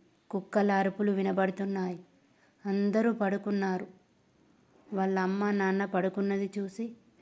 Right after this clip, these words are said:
రఘు టార్చ్ లైట్ తీసుకొని బయటికి వెళ్ళాడు. ఊరి పెలుమెరల ఉన్నటువంటి ఆ పెంకుటిల్లుకు చేరుకున్నాడు. అక్కడ ఒక భయంకరమైనటువంటి ఏడుపు వినిపించింది.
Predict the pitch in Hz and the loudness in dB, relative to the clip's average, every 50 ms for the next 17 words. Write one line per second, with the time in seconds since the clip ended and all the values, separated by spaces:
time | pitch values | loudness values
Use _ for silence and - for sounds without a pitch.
0 | - 185 180 185 185 185 185 196 214 190 202 202 190 190 190 - - 214 208 202 | -6 -2 2 4 4 4 4 2 0 0 0 2 2 0 0 -2 -2 0 0 0
1 | 196 - - 208 202 202 - - 190 190 196 208 220 - - - - - - - | -2 -2 -2 -2 -2 -2 -4 -4 -4 -2 -2 -4 -6 -10 -16 -20 -20 -20 -20 -20
2 | - - - 202 190 175 185 180 180 190 190 208 - 208 185 180 180 190 185 180 | -20 -10 -6 -4 -2 2 2 4 2 2 0 0 0 2 2 2 2 2 2 0
3 | 175 170 175 185 185 - - - - - - - - - - - - - - - | 0 -2 -2 -4 -8 -14 -20 -20 -20 -20 -20 -20 -20 -20 -20 -20 -20 -20 -20 -20
4 | - - - - - _ _ - - - - - _ _ - 240 226 220 226 214 | -20 -20 -20 -20 -20 _ _ -20 -20 -20 -20 -20 _ _ -6 -2 0 2 4 2
5 | 220 220 214 214 208 214 220 226 226 226 233 226 226 226 214 208 208 208 208 208 | 2 2 2 2 2 4 4 4 4 6 6 6 8 8 8 6 6 4 4 2
6 | 208 202 208 196 196 190 185 180 185 208 214 - - - _ _ _ _ _ _ | 2 0 -2 -2 0 0 0 0 -2 -4 -6 -8 -12 -20 _ _ _ _ _ _
7 | - 214 202 190 - - 220 208 208 202 208 226 220 226 226 214 208 202 202 - | -12 -10 -10 -10 -4 0 2 2 2 2 0 0 0 0 0 0 0 -2 -4 -6
8 | 240 240 240 - - _ _ _ _ _ _ _ _ _ - - - 220 208 202 | -10 -10 -10 -14 -20 _ _ _ _ _ _ _ _ _ -16 -4 0 2 4 4
9 | 202 196 202 208 196 196 190 185 180 185 185 190 - - - _ _ _ _ _ | 4 2 2 0 0 2 2 2 0 0 -2 -6 -10 -18 -20 _ _ _ _ _
10 | _ _ _ _ - 214 202 202 - 202 202 196 196 196 190 - 190 185 196 196 | _ _ _ _ -10 -10 -6 -4 -2 -2 -2 0 -2 -2 -2 -4 -2 0 0 0
11 | 208 220 226 226 226 220 220 214 214 214 208 202 208 196 208 190 190 196 190 190 | 0 0 0 2 2 2 2 2 2 2 2 0 0 0 -2 -2 -2 -2 -2 -2
12 | 196 190 190 196 202 196 190 214 196 208 196 202 190 202 208 190 196 - - 196 | -2 0 0 -2 -2 -2 -4 -2 0 0 0 2 2 2 0 0 0 -2 -2 -2
13 | 190 190 185 | -2 -2 -4